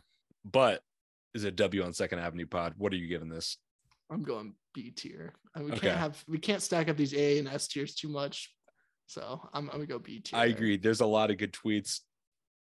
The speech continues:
Speaker 1: and this is, you know, good, but not
Speaker 2: It's
Speaker 1: great. It's
Speaker 2: funny.
Speaker 1: B.
Speaker 2: Yeah, no, it's
Speaker 1: Yeah. A B is fine. Next one, we got Tyler, the Creator.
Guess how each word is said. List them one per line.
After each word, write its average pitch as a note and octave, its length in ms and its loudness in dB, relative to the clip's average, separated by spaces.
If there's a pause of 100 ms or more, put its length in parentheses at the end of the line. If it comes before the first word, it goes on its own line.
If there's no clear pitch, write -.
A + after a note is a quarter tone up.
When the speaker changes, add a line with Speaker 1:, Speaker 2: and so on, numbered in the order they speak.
(100)
Speaker 1:
and E2+ 340 -4
this F2 160 -2
is, E2 240 -8 (200)
you A2 100 -4
know, F#2 100 -4
good, G#2+ 280 2
but E3+ 120 -4
not D#3+ 120 -4
Speaker 2:
It's - 120 -2
Speaker 1:
great. - 120 -4
It's E3+ 120 4
Speaker 2:
funny. C#3+ 160 2
Speaker 1:
B. D3 80 0
Speaker 2:
Yeah, C#3+ 200 0
no, C#3 200 -6
it's A#2+ 140 0
Speaker 1:
Yeah. C2+ 60 -12 (360)
A F#2+ 100 -6
B G2+ 200 4
is F2+ 120 2
fine. E2 300 -6 (1120)
Next C3 280 2
one, F2+ 300 2 (100)
we B2+ 100 -2
got B2+ 160 4
Tyler, C3 220 2
the A2+ 80 -4
Creator. F#2 440 -2